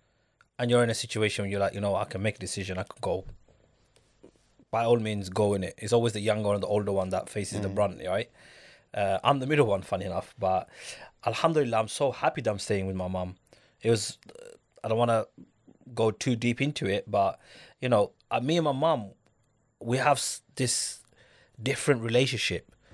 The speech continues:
Speaker 1: Do you get it? I come, I hug my mum, kiss her, play around with her, wrestle with her, joke around with her,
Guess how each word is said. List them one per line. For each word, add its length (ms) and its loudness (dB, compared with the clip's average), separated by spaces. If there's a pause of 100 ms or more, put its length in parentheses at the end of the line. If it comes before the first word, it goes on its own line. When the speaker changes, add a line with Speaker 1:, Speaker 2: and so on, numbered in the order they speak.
(240)
Speaker 1:
Do 80 -6
you 80 4
get 80 4
it? 100 -6 (400)
I 100 0
come, 320 2
I 80 -4
hug 300 0
my 140 2
mum, 380 0
kiss 360 -6
her, 320 2 (420)
play 140 2
around 200 2
with 100 -8
her, 100 -2
wrestle 460 4
with 140 2
her, 360 2 (540)
joke 320 2
around 220 4
with 180 -4
her, 320 2